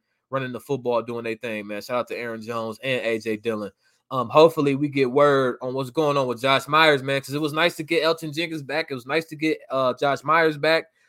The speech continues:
but then he went down early in that game. I think they said he had a knee injury, so hopefully it's nothing serious. And I'm sure that as the week goes on, I'm sure maybe by Wednesday when I go back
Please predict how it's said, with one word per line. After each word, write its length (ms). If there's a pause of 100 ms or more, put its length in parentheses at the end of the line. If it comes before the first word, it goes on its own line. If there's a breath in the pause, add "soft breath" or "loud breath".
(140)
but 80
then 160
he 140
went 240
down 200
early 300
in 80
that 140
game. 340
I 60
think 180
they 80
said 160
he 60
had 140
a 60
knee 280
injury, 440 (380)
so 220
hopefully 400
it's 100
nothing 240
serious. 720 (480)
And 120
I'm 120
sure 340
that 160
as 220
the 80
week 240
goes 240
on, 200
I'm 100
sure 200
maybe 240
by 200
Wednesday 580
when 100
I 100
go 200
back 260